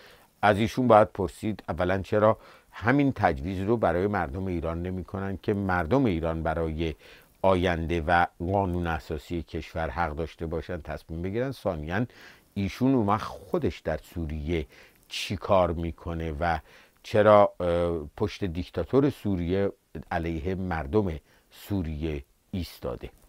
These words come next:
اما آقای جنتی هم در تلویزیون صحبتی که داشته فرمودن که انشالله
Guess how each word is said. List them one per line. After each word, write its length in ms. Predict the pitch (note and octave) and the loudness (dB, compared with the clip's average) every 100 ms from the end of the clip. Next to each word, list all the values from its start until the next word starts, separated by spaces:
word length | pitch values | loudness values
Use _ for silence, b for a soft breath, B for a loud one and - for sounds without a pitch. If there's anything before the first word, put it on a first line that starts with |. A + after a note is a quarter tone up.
| _ B B B B B B B B _ - - | _ B B B B B B B B _ -4 12
اما 340 | D#3+ F3+ F#3 | 12 12 12
آقای 800 | F#3 D3+ C3+ A#2 C#3 C#3 D#3 D#3 - A2 D2+ | 12 12 12 12 12 12 12 10 6 -4 0
جنتی 840 | F#2 A#2+ A#2 A#2 A2 - - F3+ | 8 10 10 6 4 2 4 6
هم 400 | D3 D#3 E3+ E3+ - - E2+ | 8 10 8 6 0 -6 4
در 340 | G#2 G2 G2 G#2 G2+ - | 8 8 8 2 -4 -6
تلویزیون 1040 | - G#2+ G2 F#2 F2+ D#2+ F#2 A#2 D#3+ E3 | -2 2 2 0 -2 -2 2 4 6 2
صحبتی 560 | - A#2+ G2+ G2 - F#2 | 2 2 4 2 0 -6
که 160 | - | -4
داشته 520 | E2+ D#2+ E2+ - C#3+ E3 | 0 0 0 -2 0 2
فرمودن 600 | - B2 F#2+ F2+ F2+ G#2+ | 8 6 6 0 0 0
که 180 | - C3+ | 2 2
انشالله 560 | A#2 G2 F2 F2+ F#2+ | 2 0 2 4 4